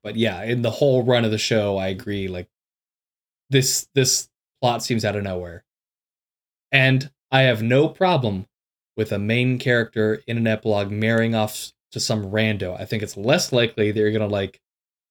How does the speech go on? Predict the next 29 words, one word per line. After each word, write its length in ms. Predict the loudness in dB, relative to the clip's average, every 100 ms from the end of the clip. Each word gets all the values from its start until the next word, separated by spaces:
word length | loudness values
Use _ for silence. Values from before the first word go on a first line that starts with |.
| _ _
decide, 340 | -4 2 2 2
"Oh, 100 | 2
you 120 | 4
know, 140 | 4
I 40 | 4
should 160 | 2
spend 180 | -2 0
my 80 | 2
life 240 | 2 2
with 180 | 0 -2 -6 _ _ _
these 160 | 0 0
people 380 | 0 0 0
I 60 | -2
had 100 | -2
this 160 | -4 -6
really 340 | -2 0 2
emotional 480 | 4 4 2 0 -2 -2
roller 220 | -2 -2
coaster 340 | -4 -8 -8
journey 300 | -6 -4 -4
with 200 | -6 -8
and, 60 | -12
like, 160 | -16 -8
risk 220 | -6 -6
my 60 |
life 260 | -6 -6 -8
with." 140 | _ _ _
Like, 240 | -2 -2 2
no! 420 | 4 4 2